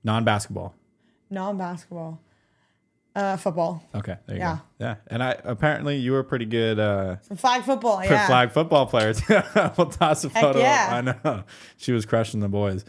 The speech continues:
Speaker 1: back in the day.
Speaker 2: Yeah, Via Valley Elementary School.
Speaker 1: <laughs> Um,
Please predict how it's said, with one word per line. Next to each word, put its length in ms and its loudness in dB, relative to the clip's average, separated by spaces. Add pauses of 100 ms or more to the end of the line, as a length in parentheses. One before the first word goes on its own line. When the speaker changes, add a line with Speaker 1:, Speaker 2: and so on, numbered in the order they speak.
(380)
Speaker 1:
back 220 -6
in 80 -4
the 80 -6
day. 320 -6
Speaker 2:
Yeah, 180 -4
Via 220 -4
Valley 320 4
Elementary 500 -2
School. 220 -2
Speaker 1:
<laughs> 800 0 (1000)
Um, 440 2